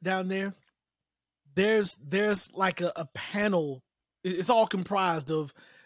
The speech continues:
maybe about twelve to fifteen people, and they're all black. And somehow, as they sat around this team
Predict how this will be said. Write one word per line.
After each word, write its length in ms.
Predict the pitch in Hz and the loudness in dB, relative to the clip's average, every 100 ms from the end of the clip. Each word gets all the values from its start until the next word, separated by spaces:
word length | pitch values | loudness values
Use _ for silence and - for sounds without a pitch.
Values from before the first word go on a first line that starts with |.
| _ | _
maybe 240 | - 214 233 | -8 -2 0
about 340 | 190 - _ | 0 -4 _
twelve 400 | - - 233 226 | -10 2 4 4
to 80 | 185 | 2
fifteen 500 | - 202 - 185 175 | -2 -4 -4 -6 -6
people, 440 | 175 151 - 98 - _ _ _ _ _ _ _ _ _ _ _ | -6 -10 -12 -20 -20 _ _ _ _ _ _ _ _ _ _ _
and 160 | 185 180 | -2 2
they're 160 | 175 170 | 6 6
all 180 | 151 | 4
black. 360 | 123 131 113 - _ _ _ _ _ _ _ _ _ _ _ | -2 -6 -8 -10 _ _ _ _ _ _ _ _ _ _ _
And 120 | 185 175 | -2 2
somehow, 640 | 226 247 240 202 117 - - _ _ _ _ - | 2 4 4 2 0 -8 -18 _ _ _ _ -12
as 100 | 151 | -4
they 120 | 185 | -2
sat 260 | 175 220 226 | 2 2 4
around 480 | 220 214 165 151 151 | 2 2 2 0 -2
this 240 | 160 - - _ _ _ _ _ | -2 -4 -10 _ _ _ _ _
team 540 | - 277 233 143 120 | -2 0 0 0 -8